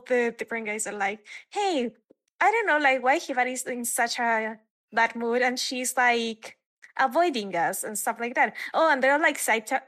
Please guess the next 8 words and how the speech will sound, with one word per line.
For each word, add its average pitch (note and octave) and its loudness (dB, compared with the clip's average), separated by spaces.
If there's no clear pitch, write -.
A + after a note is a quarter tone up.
chapters E4 0
where A#3+ -2
you A#3+ -4
see B3 -2
everything B3 -2
from A#3+ -4
the, G#3 -6
um, G3 -2